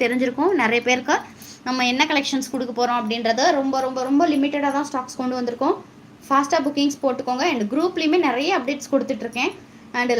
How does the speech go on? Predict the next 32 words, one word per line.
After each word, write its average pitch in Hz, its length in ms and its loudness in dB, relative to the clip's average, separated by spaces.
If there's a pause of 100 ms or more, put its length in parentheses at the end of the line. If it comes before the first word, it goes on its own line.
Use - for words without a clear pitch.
லைவ்ல 320 320 4
கொடுக்காத 302 440 4
கலெக்ஷன்ஸ் 262 480 -4
கூட 220 180 0
நான் 254 160 0
குரூப்ல 269 240 2
அப்டேட் 240 260 0
பண்ணிட்டு 226 340 -4
தான் 240 120 2
இருக்கேன். 202 220 -4 (120)
ஓகேவா? 220 340 -2
ப்ரீ 262 140 -2 (100)
புக்கிங் 233 320 -6
அந்த 220 160 -4
மாதிரி 240 220 -2
நிறைய 247 420 -2
கலெக்ஷன்ஸ் 233 400 -6
கொடுத்துட்ருக்கேன். 220 540 -4 (380)
குரூப்ல 320 300 0 (120)
ஜாயின் 269 240 2
பண்ணாதவங்க 262 480 0
குரூப்ல 269 320 2
ஜாயின் 233 240 0
பண்ணிக்கோங்க. 214 360 0 (100)
ஓகே, 320 160 2 (1000)
ஃபாஸ்ட்டாக 339 340 4
லைக்ஸ் 311 260 0
கொடுத்துட்டே 302 440 0
வாங்க. 294 280 4 (1200)
And 262 140 0 (140)
இன்னைக்கு 277 260 2
பார்க்கக்கூடிய 339 400 4